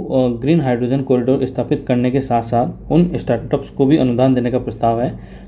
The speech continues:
जो घरेलू स्तर पर हरित hydrogen समाधान पर कार्य कर रहे हैं। इनके अनुसार सरकार को देश में हरित hydrogen उत्पादन के लिए लागत में कमी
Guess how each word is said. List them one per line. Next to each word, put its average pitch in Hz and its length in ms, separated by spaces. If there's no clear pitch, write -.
जो 151 100
घरेलू 143 420
स्तर - 240
पर 143 260
हरित 135 260
hydrogen 117 400
समाधान 117 440
पर 123 120
कार्य 131 480
कर 123 120
रहे 107 120
हैं। 107 100
इनके 170 200
अनुसार 135 520
सरकार 151 420
को 135 240
देश 135 360
में 123 220
हरित 180 280
hydrogen 127 400
उत्पादन 120 400
के 131 120
लिए 113 260
लागत 127 340
में 120 120
कमी 120 360